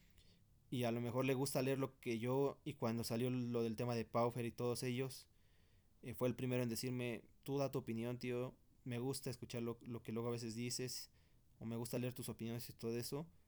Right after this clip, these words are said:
Y dije, "Mira, si David lo dice, algo de, algo bueno debo de tener", aunque a lo mejor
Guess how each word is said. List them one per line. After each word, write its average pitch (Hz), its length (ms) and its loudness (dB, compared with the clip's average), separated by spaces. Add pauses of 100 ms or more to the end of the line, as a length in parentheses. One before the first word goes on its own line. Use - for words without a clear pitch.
(340)
Y - 40 -8
dije, 117 220 -2
"Mira, 120 300 0 (560)
si - 160 -2
David 123 200 4
lo 143 120 4
dice, 143 240 2
algo 139 200 0
de, 135 280 0
algo 139 220 2
bueno 135 200 4
debo 127 160 4
de 120 80 2
tener", 127 300 0
aunque 123 160 0
a - 20 4
lo 117 60 2
mejor 131 340 2